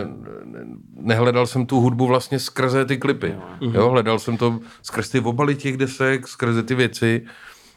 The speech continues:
Speaker 1: A přijde mi, že dneska vlastně, když ty neuděláš klipy a nemáš dobrý klipy, který rotujou, tak vlastně ta deska prakticky jako neexistuje, jo.
Speaker 3: No já si říkám, jako,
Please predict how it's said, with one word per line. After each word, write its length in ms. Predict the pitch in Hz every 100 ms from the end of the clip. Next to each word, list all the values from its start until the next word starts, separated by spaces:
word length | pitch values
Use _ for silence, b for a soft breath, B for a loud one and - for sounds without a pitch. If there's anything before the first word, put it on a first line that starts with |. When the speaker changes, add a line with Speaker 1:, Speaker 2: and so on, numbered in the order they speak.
| -
Speaker 1:
A 60 |
přijde 260 | 98 113 113
mi, 120 | 120
že 100 | 117
dneska 320 | 120 117 -
vlastně, 360 | 123 120 - 127
když 500 | 113 107 117 117 - -
ty 120 | 120
neuděláš 560 | 117 113 113 113 120 -
klipy 480 | 120 113 110 110
a 120 | 104 107
nemáš 440 | 104 107 110 101
dobrý 280 | 101 101 107
klipy, 340 | 113 110 117
který 500 | 104 113 107 113 110 - - - -
rotujou, 640 | 113 107 113 101 95 101 - B B B
tak 120 | 95
vlastně 320 | 98 - 110
ta 80 | 110
deska 300 | 104 - 110
prakticky 460 | 98 - 110 - 107
jako 180 | 98
neexistuje, 640 | 104 101 95 82 - 80 69
jo. 60 | - - _ _ _ _ _ B B B B
Speaker 3:
No 100 | 127
já 140 | 123 123
si 160 | -
říkám, 320 | 143 139 143 143
jako, 500 | 139 151 147 143